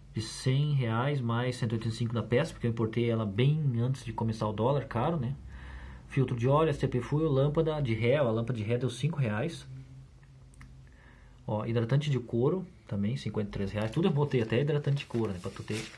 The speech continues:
ideia. Vamos pegar aqui, ó, agora, ó. Aqui eu levanto pra não aparecer, né, o meu, meu nome aqui, ó. Dois mil e dezenove, I P V A,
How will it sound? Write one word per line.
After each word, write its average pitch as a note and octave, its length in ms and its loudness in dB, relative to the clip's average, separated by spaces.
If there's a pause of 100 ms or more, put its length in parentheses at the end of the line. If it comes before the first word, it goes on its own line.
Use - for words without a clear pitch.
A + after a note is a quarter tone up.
(100)
ideia. G#2+ 380 -2 (560)
Vamos G#2 140 -6
pegar G#2+ 220 4
aqui, G#2+ 220 -2
ó, F#2 80 0
agora, F#2+ 340 0
ó. E2 40 -6 (480)
Aqui G#2 160 -4
eu A2+ 60 2
levanto A2 320 0
pra A2+ 80 0
não A2+ 80 0
aparecer, A2 400 -2
né, G#2 120 0
o G#2 80 -2
meu, F#2+ 280 -2 (840)
meu G2 160 -2
nome G2 260 0
aqui, F#2+ 160 -2
ó. F#2 60 0
Dois G2 160 2
mil A2 100 4
e - 20 2
dezenove, C#3 840 2 (280)
I - 80 -4
P G#2 160 -2
V F#2+ 160 -2
A, C#3 320 0